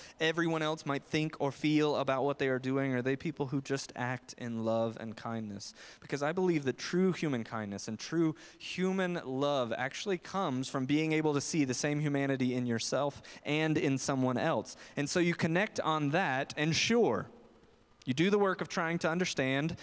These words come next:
You do the work of trying to be understood 'cause that's what you would want out of someone else. But then you treat them as best as you, through the power of the Holy Spirit, can imagine that they want to be treated. Now, here's why this is important.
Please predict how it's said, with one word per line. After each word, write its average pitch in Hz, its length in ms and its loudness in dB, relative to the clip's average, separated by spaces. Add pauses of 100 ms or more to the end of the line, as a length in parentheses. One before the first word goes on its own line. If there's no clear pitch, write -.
(160)
You 139 60 2
do 175 220 4
the 196 80 4
work 185 240 4
of 160 80 -4
trying 175 320 0
to 170 80 -6
be 180 100 4
understood 175 400 0
'cause 160 140 -2
that's 165 160 0
what 175 140 2
you 175 240 2
would 233 160 4
want 165 300 2
out 170 100 2
of 160 100 0
someone 180 300 2
else. 135 420 -2 (760)
But - 100 -6
then 170 140 2
you 170 80 0
treat - 320 0
them 117 160 2
as 113 100 -2
best 139 320 0
as 175 140 -2
you, 127 320 4
through 127 160 0
the 123 100 0
power 135 240 0
of 135 60 -2
the 127 80 2
Holy 131 220 0
Spirit, 147 500 0
can 117 120 -6
imagine 139 680 -2
that 123 100 -4
they 113 100 0
want 127 300 0
to 139 80 -8
be 113 160 -4
treated. 123 460 -2 (200)
Now, 127 140 -2
here's 196 320 0
why 175 140 2
this 156 200 0
is 139 80 -2
important. 117 440 -4